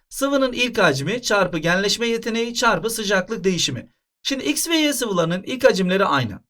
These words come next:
Genleşme katsayıları aynı. Sıcaklık değişimleri de aynı. O zaman genleşme miktarları da aynı olur. Yani X sıvısı eğer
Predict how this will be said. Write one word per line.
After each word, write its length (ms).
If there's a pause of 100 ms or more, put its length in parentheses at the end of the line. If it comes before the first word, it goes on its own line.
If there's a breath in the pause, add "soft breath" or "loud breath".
(420)
Genleşme 480
katsayıları 640
aynı. 320
Sıcaklık 540
değişimleri 540
de 40
aynı. 420
O 80
zaman 280
genleşme 460
miktarları 600
da 100
aynı 240
olur. 200 (340)
Yani 300
X 320
sıvısı 640
eğer 440